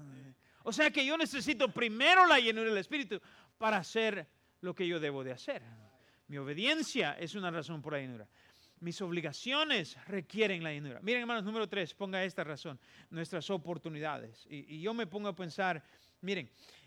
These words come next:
si hace usted un poquito de matemáticas, si cada persona aquí, digamos que aquí hay unas, vamos a decir que aquí hay unas doscientas personas. ¿Saben qué sucediera si unas doscientas personas de esta iglesia dijeran, "Yo este próximo año voy a ser un cristiano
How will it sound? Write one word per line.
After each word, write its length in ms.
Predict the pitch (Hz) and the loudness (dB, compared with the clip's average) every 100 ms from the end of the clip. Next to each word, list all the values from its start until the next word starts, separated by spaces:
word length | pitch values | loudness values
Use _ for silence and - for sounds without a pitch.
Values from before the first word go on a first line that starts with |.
| - _ _ | -20 _ _
si 200 | - 214 | -6 0
hace 160 | 214 240 | 0 0
usted 160 | 269 | -4
un 80 | 240 | -4
poquito 240 | 220 233 220 | -4 -2 0
de 60 | |
matemáticas, 680 | 202 185 185 180 151 165 147 | 0 -2 0 -2 -2 -6 -6
si 120 | 175 | -8
cada 340 | 175 226 277 233 | 2 2 2 0
persona 380 | 233 226 196 | -4 -4 -6
aquí, 180 | 170 151 | -6 -6
digamos 360 | 156 220 294 - | -4 -4 -4 -4
que 60 | |
aquí 160 | 214 226 | -4 -2
hay 140 | 226 | -2
unas, 400 | 220 196 147 - - _ _ _ - | -2 -4 -6 -12 -20 _ _ _ -20
vamos 260 | - 294 285 | -14 -10 -8
a 40 | |
decir 200 | 196 208 | -8 -6
que 80 | 208 | -8
aquí 160 | 170 190 | -6 -6
hay 60 | |
unas 180 | 185 160 | -8 -10
doscientas 380 | 147 175 151 139 | -10 -10 -12 -12
personas. 400 | 147 117 110 - _ _ _ _ | -14 -16 -20 -20 _ _ _ _
¿Saben 320 | - 277 381 | -10 -8 -6
qué 100 | 302 | -8
sucediera 520 | - 233 220 196 208 202 _ _ _ | -8 -8 -6 -4 -4 -8 _ _ _
si 140 | - 214 | -10 -6
unas 140 | 226 | -4
doscientas 440 | 180 - 220 233 | -4 -6 -4 -4
personas 340 | 247 208 208 180 | -2 -4 -4 -4
de 80 | 185 | -4
esta 160 | 214 | -4
iglesia 300 | 175 175 185 | -4 -4 -4
dijeran, 280 | 160 165 156 | -4 -4 -4
"Yo 80 | 220 | -6
este 160 | 233 | -4
próximo 380 | 202 220 220 180 | -8 -8 -6 -8
año 180 | 160 151 | -8 -8
voy 140 | 170 | -8
a 40 | 175 | -8
ser 140 | 185 | -8
un 80 | 175 | -12
cristiano 360 | 147 - 156 | -12 -12 -12